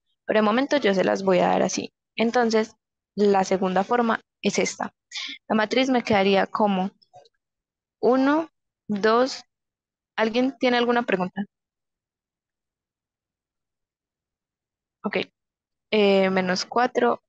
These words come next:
ocho. Y las respuestas es cuatro y menos nueve. Así me quedaría la matriz.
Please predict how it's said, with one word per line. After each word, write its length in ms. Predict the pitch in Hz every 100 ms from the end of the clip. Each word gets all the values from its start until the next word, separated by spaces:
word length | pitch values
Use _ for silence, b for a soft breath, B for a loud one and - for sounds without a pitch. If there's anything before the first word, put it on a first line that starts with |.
| _
ocho. 460 | 226 233 - 262 262 _ _ _ _ _ - - _ _
Y 140 | 226
las 180 | 226 233
respuestas 840 | 254 254 - 214 208 - 208 226 -
es 260 | - 208 - -
cuatro 480 | 214 233 240 247 -
y 200 | - 220
menos 400 | 220 202 - -
nueve. 340 | 190 180 214 214 _ _ _ _ _ _ - _ _ _ _
Así 180 | - 233
me 120 | 269
quedaría 280 | 262 202 180
la 100 | 185
matriz. 460 | 190 - - -